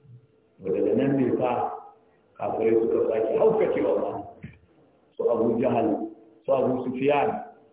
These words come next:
suka ce ina, su ba za su taɓa yadda a kawo musu wannan a cikin. Kuma duk damuwansu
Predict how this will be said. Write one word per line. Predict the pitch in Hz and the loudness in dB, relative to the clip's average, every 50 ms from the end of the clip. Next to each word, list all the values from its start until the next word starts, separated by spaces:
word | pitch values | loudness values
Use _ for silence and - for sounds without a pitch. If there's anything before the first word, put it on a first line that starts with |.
| _ _ _ _ _ - | _ _ _ _ _ -10
suka | 131 117 - 123 - | -8 -4 -2 0 0
ce | - 127 | 0 0
ina, | 127 127 123 113 110 113 123 127 120 117 - - - - - - - - - _ _ _ _ _ _ _ _ _ - | 0 0 0 0 0 0 2 0 0 -2 -2 -4 -4 -6 -8 -10 -12 -18 -20 _ _ _ _ _ _ _ _ _ -8
su | - 135 | -6 -2
ba | 131 127 | 0 2
za | 120 120 117 117 | 2 2 2 2
su | - - | 0 0
taɓa | 190 - 170 165 | 0 0 2 2
yadda | 127 - - 139 - | 2 2 2 0 0
a | - - - | -2 -2 -2
kawo | 117 113 117 | -2 -2 -2
musu | 120 117 117 110 113 | -2 -2 -2 -2 0
wannan | 113 110 110 107 107 107 110 | 0 0 0 0 -2 -4 -8
a | - | -12
cikin. | - - - 110 107 107 107 110 - - - - - | -12 -12 -6 -6 -4 -4 -4 -6 -8 -12 -16 -14 -6
Kuma | - 180 196 190 | -4 0 0 0
duk | 170 - - 233 - 170 170 165 | 0 0 -2 -2 -2 -2 -2 0
damuwansu | - 202 185 175 170 175 185 196 208 214 220 214 220 190 147 - - | 2 2 2 2 2 2 2 2 2 0 0 0 0 -2 -2 -2 -6